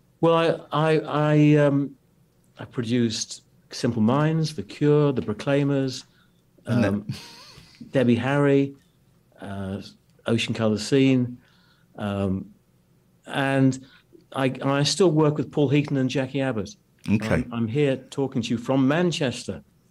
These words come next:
Speaker 1: I live
Speaker 2: Oh,
Speaker 1: in
Speaker 2: wow.
Speaker 1: London, but I'm, I'm up here for,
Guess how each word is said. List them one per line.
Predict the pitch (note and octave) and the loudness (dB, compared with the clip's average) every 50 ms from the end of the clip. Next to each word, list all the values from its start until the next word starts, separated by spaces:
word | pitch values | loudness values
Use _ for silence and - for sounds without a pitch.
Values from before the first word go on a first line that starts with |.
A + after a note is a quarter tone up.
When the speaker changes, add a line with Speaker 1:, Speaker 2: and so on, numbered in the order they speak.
| _ _ _ - _ - | _ _ _ -20 _ -2
Speaker 1:
I | A2+ C3+ | 2 4
live | D#3 D#3 | 4 6
Speaker 2:
Oh, | |
Speaker 1:
in | - C3+ | 6 6
Speaker 2:
wow. | C3+ D3 - - | 6 6 4 4
Speaker 1:
London, | G2+ G2+ F2 - _ _ _ _ _ _ _ _ _ _ _ _ - | 2 0 -4 -6 _ _ _ _ _ _ _ _ _ _ _ _ -4
but | A#2+ A#2 | -2 -2
I'm, | A#2 A#2 A2+ A2+ - | 0 -2 -2 -4 -4
I'm | A#2+ A#2+ A#2+ | -2 0 0
up | C3+ C3+ C3 | 0 0 -2
here | - C3+ B2 A#2+ | -2 0 0 0
for, | A#2+ A#2+ - B2 A#2 A2+ A2+ B2 | -2 -2 -2 -2 0 0 0 -2